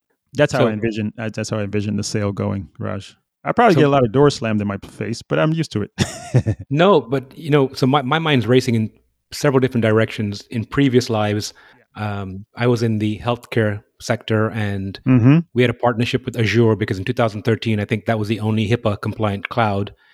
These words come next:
Speaker 2: And
Speaker 1: Yes.
Speaker 2: we were speaking to hospitals about going off-prem into the cloud with Azure.
Speaker 1: Yeah.
Speaker 2: Um, post that life, I actually had my own startup and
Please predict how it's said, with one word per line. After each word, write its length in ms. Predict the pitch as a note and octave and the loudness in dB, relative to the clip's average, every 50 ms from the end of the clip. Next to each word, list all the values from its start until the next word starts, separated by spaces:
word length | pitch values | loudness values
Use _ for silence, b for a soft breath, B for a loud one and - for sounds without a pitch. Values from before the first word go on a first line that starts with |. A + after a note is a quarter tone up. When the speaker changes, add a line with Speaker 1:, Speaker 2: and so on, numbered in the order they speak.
| b b b - | b b b -6
Speaker 2:
And 120 | A2+ A2+ | -2 -2
Speaker 1:
Yes. 140 | C3+ A2+ G#2 | 0 0 0
Speaker 2:
we 80 | A2+ A#2 | 0 0
were 100 | A2 A2 | -2 -2
speaking 360 | - - _ - - - A2 | -6 -10 _ -12 -8 -8 -6
to 120 | - A#2+ G2+ | -6 -4 -2
hospitals 520 | B2 D3 C#3+ - - C3 A#2 A2 A2 G2 | 0 0 0 0 0 0 0 0 0 -2
about 380 | G#2+ F#2+ G#2+ G#2 G#2+ - - - b b b b b _ _ _ | -2 -2 -2 -2 -4 -4 -8 -16 b b b b b _ _ _
going 280 | A2 B2 B2 A#2 A2+ A#2 | 0 2 2 2 2 0
off-prem 680 | A#2 A#2 A2+ - - - B2+ A#2 A2 G#2+ G#2+ G#2 A2 - _ - | 0 -2 -2 -4 -4 -2 -2 0 0 -2 -4 -6 -8 -10 _ -8
into 180 | A2+ G#2+ A#2+ | -6 -4 -2
the 60 | G#2+ | -4
cloud 300 | G#2+ - A2+ G#2+ G2+ G2+ | -2 -2 -2 -2 -2 -2
with 140 | G2 G2+ G#2 | -4 -2 -2
Azure. 380 | G#2+ G2+ G2 D3 D#3 A2+ F#2 F#2+ b b b b b b b b - | -2 0 2 2 2 2 2 -2 b b b b b b b b -2
Speaker 1:
Yeah. 160 | B2+ G#2+ A#2 | 0 2 2
Speaker 2:
Um, 160 | A2 G#2 G#2 F#2+ - - _ _ _ _ _ _ _ _ | 0 -2 -4 -8 -10 -14 _ _ _ _ _ _ _ _
post 400 | - D#3+ F3 F3 - - - - - _ A#2+ | 0 0 0 0 -2 -8 -12 -14 -14 _ -4
that 240 | A2 C3 D3+ - | -2 -2 0 0
life, 340 | A#2+ A2+ G#2 G#2 G#2+ - - b b b b - | 0 -2 0 -2 -2 -4 -8 b b b b -4
I 80 | A#2 | -4
actually 220 | B2 - - C#3 B2 | -4 -2 0 0 0
had 140 | A#2+ A#2+ | 0 0
my 120 | A#2 A#2+ A#2+ | 0 0 0
own 160 | A#2 A#2 A2 | 0 0 0
startup 560 | - - - A#2 A2+ A2 G#2 G#2+ - _ _ _ _ _ _ _ _ - | -2 -2 0 2 2 2 2 -2 -4 _ _ _ _ _ _ _ _ -6
and 680 | A2 G#2+ G#2+ G#2+ G#2+ G#2 G#2 G2+ G2+ G2 G2+ G2 | -4 -2 -2 -2 -2 -4 -4 -6 -6 -8 -8 -10